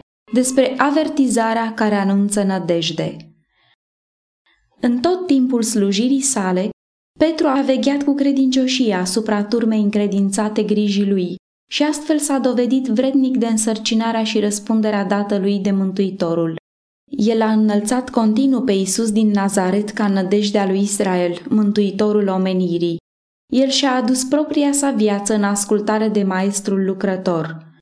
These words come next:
Prin toate mijloacele ce-i stăteau la îndemână, el a căutat să-i educe pe credincioși în vederea unei lucrări active.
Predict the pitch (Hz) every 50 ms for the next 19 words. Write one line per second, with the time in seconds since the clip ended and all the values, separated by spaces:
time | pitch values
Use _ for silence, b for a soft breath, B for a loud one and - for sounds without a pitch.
0 | _ _ _ _ _ _ _ _ _ _ _ _ - - 220 220 220 214 269 277
1 | 294 285 277 240 240 262 277 - 247 208 208 202 - 202 185 180 185 185 185 202
2 | 196 190 196 - 190 185 185 214 226 233 254 254 254 254 254 233 247 240 220 208
3 | 196 190 185 208 220 - _ _ _ _ _ _ _ - 262 285 285 277 277 277
4 | 277 269 269 277 320 320 320 320 - - 285 269 254 254 247 226 214 294 285 285
5 | - 247 - 202 202 208 214 208 202 202 208 202 208 220 233 226 220 254 220 214
6 | 214 208 202 208 226 226 233 226 220 220 214 214 208 208 208 208 208 220 220 214
7 | 208 202 208 208 - - 202 180 170 156 160 160 151 156